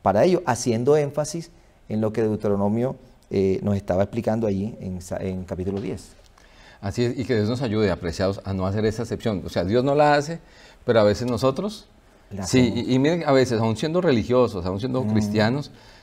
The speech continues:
Speaker 2: "No, no, no te hables con él porque es de esa iglesia". No, pues que
Speaker 1: Hacemos muros.
Speaker 2: Claro,
Speaker 1: <laughs>
Speaker 2: con más razón, si nosotros debemos buscar con cariño, mostrarle lo que Dios, no es a tratar de convencer a nadie, no, no, es compartir con ellos. O sea,
Speaker 1: Así es.
Speaker 2: ¿cómo van a conocer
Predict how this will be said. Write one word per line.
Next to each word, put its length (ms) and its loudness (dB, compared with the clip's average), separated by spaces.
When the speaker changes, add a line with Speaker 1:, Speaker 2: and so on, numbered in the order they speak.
Speaker 2:
"No, 140 -4
no, 100 -2
no 140 -4
te 100 -6
hables 240 -2
con 160 -2
él 180 0
porque 300 -6
es 60 -2
de 80 -4
esa 120 -4
iglesia". 520 -4
No, 200 -10
pues 220 -8
que 80 -2
Speaker 1:
Hacemos 320 2
muros. 540 0
Speaker 2:
Claro, 320 0
Speaker 1:
<laughs> 400 -4
Speaker 2:
con 320 2
más 160 0
razón, 380 4
si 80 -2
nosotros 380 2
debemos 300 4
buscar 480 4
con 160 0
cariño, 560 2
mostrarle 520 2
lo 120 2
que 120 2
Dios, 120 4
no 200 6
es 100 2
a 80 4
tratar 320 2
de 80 4
convencer 460 0
a 60 0
nadie, 680 0
no, 180 0
no, 300 -2
es 120 -14
compartir 560 -4
con 180 -4
ellos. 300 -2
O 20 -12
sea, 140 -2
Speaker 1:
Así 100 -8
es. 60 -20
Speaker 2:
¿cómo 240 4
van 160 6
a 60 2
conocer 460 0